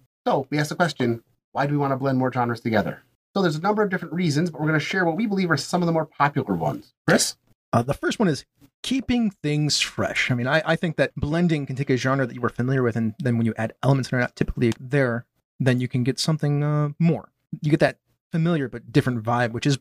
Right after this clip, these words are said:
Speaker 2: one of the fundamental psychological truths of popular creativity. That, that, that's actually true. You, there's books written all about it. It tricks the mind into thinking it's experiencing something original,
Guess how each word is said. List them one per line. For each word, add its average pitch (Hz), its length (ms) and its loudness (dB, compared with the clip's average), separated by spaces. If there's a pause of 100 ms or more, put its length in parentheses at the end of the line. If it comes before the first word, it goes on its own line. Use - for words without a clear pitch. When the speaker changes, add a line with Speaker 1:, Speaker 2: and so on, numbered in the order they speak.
Speaker 2:
one 156 160 -2
of - 20 0
the 160 80 0
fundamental 139 640 -2
psychological 135 560 0
truths - 300 -2
of 135 120 0
popular 117 320 0
creativity. 135 600 -2
That, 110 180 -2
that, 113 180 0
that's 113 240 -2
actually 123 300 2
true. 135 160 0
You, 110 80 -2
there's 113 220 -2
books - 240 -2 (180)
written 123 160 -4
all 135 80 -2
about 143 220 0
it. - 60 -20 (220)
It 139 140 -2
tricks - 260 -2
the 185 80 0
mind 165 220 0
into 147 140 -2
thinking 170 360 0
it's - 160 -2
experiencing 160 460 0
something 147 320 0
original, 147 420 0